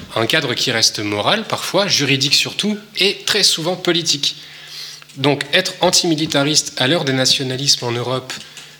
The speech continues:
et quand la guerre est déclarée en mille neuf cent quatorze, bah, autant faire profil bas.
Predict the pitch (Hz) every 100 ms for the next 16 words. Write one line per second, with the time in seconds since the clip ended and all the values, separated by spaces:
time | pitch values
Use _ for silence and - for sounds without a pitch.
0 | - 117 190 165 143 147 131 120 120 131
1 | 127 123 117 110 - 110 107 143 180 151
2 | - - - - 117 113 120 127 170 -
3 | 160 - 143 - 127 117